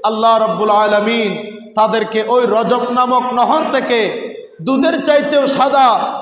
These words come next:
মধুর চাইতে মিষ্টি ওই পানিগুলো আল্লাহ তাদেরকে পান করাবেন।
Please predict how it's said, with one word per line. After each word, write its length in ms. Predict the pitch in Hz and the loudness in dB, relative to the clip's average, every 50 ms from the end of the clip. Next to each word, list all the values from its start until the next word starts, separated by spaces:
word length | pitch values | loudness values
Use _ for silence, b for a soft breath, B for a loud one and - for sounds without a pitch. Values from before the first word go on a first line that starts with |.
| - - | -4 -2
মধুর 380 | 262 277 277 359 370 359 359 | 0 0 0 0 0 0 0
চাইতে 320 | 370 311 330 311 330 320 302 | 0 0 0 0 0 -2 -2
মিষ্টি 400 | 294 294 269 - - 294 294 269 247 226 - - - - - - - - - | 0 -2 -2 -2 -2 -2 -2 0 -2 -2 -4 -4 -8 -10 -12 -12 -14 -8 -4
ওই 340 | 208 226 240 254 247 240 - 247 233 | -2 0 2 2 2 2 0 -2 -2
পানিগুলো 520 | 220 226 233 247 311 330 302 285 269 262 247 | -2 0 0 0 0 0 0 0 2 2 2
আল্লাহ 380 | 226 233 233 226 220 208 214 | 2 0 0 0 0 -2 0
তাদেরকে 440 | 208 214 214 214 269 262 262 - 220 | 0 0 0 0 0 -2 -2 -2 -4
পান 240 | 175 202 185 170 156 | -2 -2 -2 -2 -4
করাবেন। 360 | - 160 156 143 - 170 - | -4 -4 -4 -4 -4 -6 -8